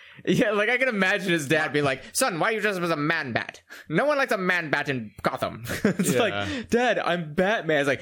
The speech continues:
Speaker 1: "No, no, no. You look like a man dressed as a bat. You're a man
Speaker 2: Why,
Speaker 1: bat."
Speaker 2: I was like, "Why are you dressed like that?" It's like, "Well, I gotta, I gotta wear this stuff to defend myself out there." Why, why is that? Why is there ears?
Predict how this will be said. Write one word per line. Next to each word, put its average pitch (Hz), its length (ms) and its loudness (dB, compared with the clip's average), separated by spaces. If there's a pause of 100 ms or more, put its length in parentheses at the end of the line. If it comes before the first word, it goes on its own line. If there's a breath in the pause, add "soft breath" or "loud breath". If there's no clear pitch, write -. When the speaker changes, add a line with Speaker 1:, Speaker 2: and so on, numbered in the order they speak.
(140)
Speaker 1:
"No, 233 100 2
no, 233 100 0
no. 139 320 -2
You 165 240 2
look 240 100 0
like 226 120 0
a 208 60 0
man 214 300 0
dressed 196 200 -2
as 185 60 -2
a 202 60 -2
bat. - 300 -2
You're 151 180 2
a 175 40 0
man 190 300 0
Speaker 2:
Why, 196 180 0
Speaker 1:
bat." - 80 -6
Speaker 2:
I - 40 -2
was 127 120 0
like, 196 80 2
"Why 160 100 2
are 202 40 2
you 202 80 2
dressed 202 260 0
like 139 120 -2
that?" 127 80 2
It's 107 100 -2
like, 104 120 -4
"Well, 104 120 0
I 131 180 0
gotta, 165 340 0
I 139 40 -2
gotta 139 280 -2
wear 151 220 2
this 165 200 0
stuff 160 260 -2
to 156 80 -2
defend 160 360 -2
myself 113 480 -2
out 110 140 -2
there." 107 160 0 (240 loud breath)
Why, 117 260 -2
why 120 340 -4
is 143 160 0
that? 139 100 2
Why 131 220 2
is 139 120 -2
there 127 140 2
ears? 127 540 2